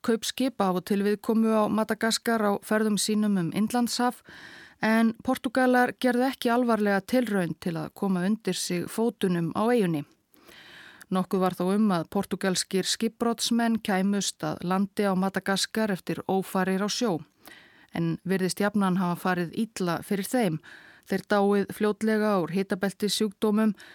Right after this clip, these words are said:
eða verið eltir uppi og drepnir af innfæddum eyjaskeggjum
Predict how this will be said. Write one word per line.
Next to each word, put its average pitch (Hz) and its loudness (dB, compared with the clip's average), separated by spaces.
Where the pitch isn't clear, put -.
eða 220 2
verið 175 0
eltir 180 -2
uppi 214 -2
og 156 -6
drepnir 202 -2
af - -14
innfæddum 175 -2
eyjaskeggjum 202 0